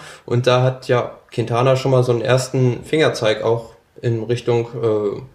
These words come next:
Gesamtklassements Favoriten für die Tour de France gezeigt, hat dort ja zweimal richtig ordentlich angetreten und konnte sich dann den entscheidenden Vorsprung auf alle anderen rausfahren und sich dann letztlich auch, ähm,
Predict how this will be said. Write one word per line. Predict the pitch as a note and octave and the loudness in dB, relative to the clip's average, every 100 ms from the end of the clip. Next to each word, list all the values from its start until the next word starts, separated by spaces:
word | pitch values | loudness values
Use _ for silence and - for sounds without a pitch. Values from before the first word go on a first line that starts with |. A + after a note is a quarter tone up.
| _ | _
Gesamtklassements | A#2+ A#2+ C3+ - B2 A#2+ A#2 A#2+ | -2 0 0 0 -2 0 -2 -2
Favoriten | A#2+ A2+ A#2+ C3+ B2+ | -4 -4 -4 -4 -4
für | B2+ | -4
die | A#2 | -4
Tour | B2+ | 0
de | A2+ | 0
France | - A2+ C3 | 0 0 0
gezeigt, | - D3 C#3+ C#3+ - | -2 -4 -2 -2 -2
hat | B2+ C3 | -2 2
dort | B2 A#2+ - - - - B2 | 2 0 -6 -20 -20 -10 -2
ja | A#2 - - | -2 -2 -8
zweimal | - B2 C3+ B2+ A2+ - - - | -2 2 4 2 0 -4 -10 -2
richtig | C#3 C3+ A#2+ | -2 -2 -2
ordentlich | C3 - - | -2 -2 -2
angetreten | C3+ D#3+ E3 - - C#3+ | 0 0 -2 -2 -2 0
und | C3 C3 B2+ - | 0 0 -2 -10
konnte | - C3+ C3+ | -2 -2 0
sich | C3+ C3 | -4 -2
dann | B2+ | 0
den | B2 | 0
entscheidenden | A#2 A#2 B2 B2 B2+ A#2+ | -2 -2 0 2 0 0
Vorsprung | B2 B2 D3 A#2+ | 0 0 -2 -2
auf | - | -2
alle | A#2 A#2 | 0 0
anderen | A2 A#2 A2+ | -2 -4 -2
rausfahren | G#2 A2+ - C3+ A2+ | -2 -2 -2 -4 -2
und | A#2+ A#2+ - - - - - | -4 -8 -16 -20 -20 -20 -2
sich | E3 E3 | 0 2
dann | D3+ C3+ | 2 4
letztlich | D#3 - D3 C3+ | 2 0 -2 2
auch, | C#3 - - | 0 0 -2
ähm, | C#3+ C3+ C3+ C3 A#2+ | 0 0 0 -2 -6